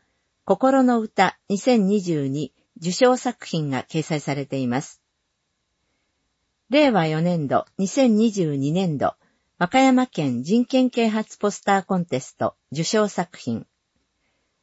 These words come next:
最優秀賞は、一律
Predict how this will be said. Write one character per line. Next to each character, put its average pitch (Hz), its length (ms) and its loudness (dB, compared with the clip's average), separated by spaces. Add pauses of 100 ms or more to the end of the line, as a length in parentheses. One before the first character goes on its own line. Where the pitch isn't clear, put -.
(200)
最 285 320 4
優 302 160 2
秀 262 220 -2
賞 139 300 0
は、 123 220 -2 (1120)
一 226 220 -4
律 214 480 -2